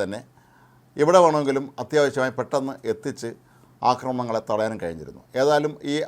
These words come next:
അയൺ ബീം വരുന്നതോടുകൂടി ഇസ്രായേലിൻ്റെ പ്രധാനപ്പെട്ട കേന്ദ്രങ്ങളിലൊക്കെ ഇതങ്ങ് സ്ഥാപിച്ചാൽ മാത്രം മതി. ദൂരെ ശത്രു പ്രത്യക്ഷപ്പെടുമ്പോൾ തന്നെ അതിനെ ലേസർ രശ്മി ഉപയോഗിച്ച് കരിച്ചു കളയുന്നതാണ് ഇതിൻ്റെ രീതി. ഇതിൻ്റെ മറ്റൊരു നേട്ടം ഈ തകർക്കുന്ന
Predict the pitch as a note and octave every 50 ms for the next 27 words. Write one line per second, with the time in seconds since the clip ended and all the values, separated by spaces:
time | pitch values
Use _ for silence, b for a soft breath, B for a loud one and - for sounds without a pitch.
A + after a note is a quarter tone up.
0 | - C#3 D3 E3 F3 F3 D#3 C#3 C#3 D#3 F3+ G3 F#3+ D#3 C#3 B2 A#2+ A#2+ A#2 A2
1 | A2 G#2+ F#2+ G#2 G2+ A2 C3 b b b b b b b b b b b b _
2 | _ _ _ _ _ - B2+ - D3 D3 D3 C#3+ C3 B2+ B2+ C3 C#3 C3 B2+ C3
3 | B2 A#2+ A#2 A#2 A#2+ A#2 A2+ A2+ A2 - A#2 G#2+ A2+ A#2 B2 A#2 - A#2 - -
4 | G#2+ A2 B2 C3+ B2 C3+ B2+ A2+ G#2+ G#2 G2+ G2+ G2+ G2+ G2+ G2+ F#2 F2+ F#2+ -
5 | - b b b b b b b b b b b b _ _ _ _ - C#3 D3
6 | E3+ F#3+ G3+ G3+ G#3 G#3+ - C3+ - D3+ C#3+ - F#3 F3 - D#3+ C#3+ - F#3 D#3
7 | G#3 G3+ - E3+ D#3+ D#3+ F3+ F#3+ E3 D3+ C#3 B2 A#2 G#2 G#2 - _ _ _ _
8 | G#2 G#2+ A2 A#2 A#2 C3+ C3 - B2+ A#2 B2 C3 C#3+ C#3+ D3 E3 D3+ - - -
9 | A#2 A#2 A#2 A2+ - C3 C3 B2+ A#2 A2 A2 A2 G#2+ A2 C#3 C3 - - A2 A2+
10 | B2 B2 C3+ D#3 B2+ A2+ G#2+ G#2+ G2+ G2+ G2 G2 F#2+ F#2+ - - b b b b
11 | b b b - G2+ G#2 G#2 F#2+ F#2+ D#2+ E2 D2+ B1+ - - - b b b b
12 | b b b b - D3 E3 F3 E3+ D#3+ D#3+ D#3 E3+ G#3 G3+ G#3 F#3+ - - -
13 | C#3+ C#3 C3 - - - - - b b b b b b b b b _ - -
14 | D#3+ F3 F#3 F#3+ F#3+ F#3 - - _ _ - D3+ D#3 E3 F#3 F#3 - F#3 F3+ F#3